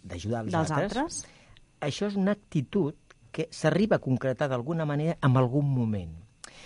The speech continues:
Speaker 1: Si això no ho orientes, no està orientat, per tant, no la tens al cap. Però quan un té aquesta idea, dius, "Mira, ara això que es diuen a casa, mira, per cert, podries", i com que ho té ben orientat, doncs mira, ara jo el que faré, doncs ajudar aquest xicot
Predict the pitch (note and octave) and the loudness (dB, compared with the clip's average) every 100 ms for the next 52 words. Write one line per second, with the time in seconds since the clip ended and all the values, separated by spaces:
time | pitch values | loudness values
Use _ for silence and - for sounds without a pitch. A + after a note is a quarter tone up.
0 | - - - - C#3 - A3+ G#3 F3 D#3 | -20 -20 -14 -4 2 4 6 6 6 4
1 | F3+ D#3+ A#2+ D#3 - - D3+ F3 - G#3 | 2 0 -4 -8 -8 0 0 0 -2 0
2 | C3+ A#2 A2 D#3+ - - C#3+ E3+ D3 B2+ | 0 0 -2 -4 -2 0 2 2 4 2
3 | E3 C3+ F2+ F#2 E2+ F2+ - - - - | 0 -6 -8 -14 -16 -18 -20 -20 -6 2
4 | D3+ - _ - D3+ D3 A3+ B3 - F3+ | 2 2 _ -4 2 4 4 4 0 0
5 | D#3 - D3+ D3+ F#3+ F#3+ D#3+ C#3+ A3 A#3+ | -2 -2 -2 2 0 0 -4 -4 0 0
6 | - A#3+ C4+ A#3+ F#3+ - A#3+ A#3 G#3+ F#3 | 0 2 2 0 -4 -2 -6 -2 0 2
7 | D#3+ F#3 G3+ F#3+ F#3+ - E3 A3+ - F3 | 2 0 0 2 2 2 0 0 2 0
8 | A3+ B3+ - _ _ - D3+ D#3+ C#3 E3 | 2 0 -2 _ _ -8 0 0 2 0
9 | - B3+ G3 A#3 G3 G3 G3+ G#3+ B3 - | 2 8 10 10 10 6 4 0 0 -14
10 | - - D#3 E3 C#3 - D3 F3 D#3+ D3 | -4 2 4 6 4 2 0 2 2 0
11 | D3 C#3 C#3 G3 C3 B2 B2+ A#2+ B2+ B2+ | -2 0 0 0 -2 -2 -2 -2 0 -2
12 | A#2 - C3+ C3 D#3+ | -4 -6 -4 -2 -2